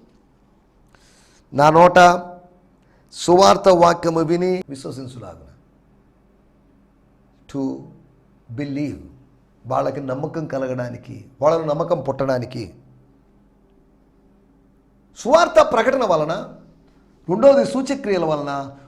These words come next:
మూడోది స్వర్గపు విశ్వాసం వాళ్ళలో జన్మించడాన్ని బట్టి, పుట్టడాన్ని బట్టి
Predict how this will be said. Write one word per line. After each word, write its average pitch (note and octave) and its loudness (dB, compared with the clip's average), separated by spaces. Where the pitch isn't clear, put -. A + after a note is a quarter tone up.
మూడోది E3+ -2
స్వర్గపు D#3+ -8
విశ్వాసం D3 -8
వాళ్ళలో C3 -8
జన్మించడాన్ని D#3 -6
బట్టి, B2+ -10
పుట్టడాన్ని C#3+ -6
బట్టి B2 -8